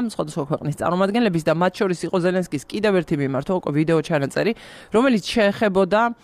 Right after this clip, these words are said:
ა, United twenty-four ამ ინიციატივას, გაერთიანებულნი ოცდაოთხი,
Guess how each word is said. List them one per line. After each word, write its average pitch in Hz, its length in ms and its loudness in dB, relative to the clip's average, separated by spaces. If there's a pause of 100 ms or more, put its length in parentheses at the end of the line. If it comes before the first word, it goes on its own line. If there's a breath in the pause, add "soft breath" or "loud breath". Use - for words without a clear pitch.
(440 soft breath)
ა, 165 240 4
United 202 560 2
twenty-four 156 640 -2
ამ 135 160 0
ინიციატივას, 156 960 -2
გაერთიანებულნი 156 960 0 (160)
ოცდაოთხი, 135 720 -2